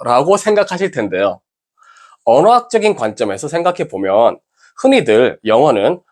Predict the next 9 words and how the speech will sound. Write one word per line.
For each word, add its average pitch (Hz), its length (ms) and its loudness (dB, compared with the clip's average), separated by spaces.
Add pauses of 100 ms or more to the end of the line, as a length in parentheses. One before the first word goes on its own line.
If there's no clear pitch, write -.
한국어랑 170 720 2 (260)
어순이 185 680 0
틀리다라고들 160 1120 2
알고 117 240 -10
계실 110 200 -18
겁니다. 95 480 -16 (920)
여기서 190 360 4
말하는 202 320 4
어순이란 104 840 -2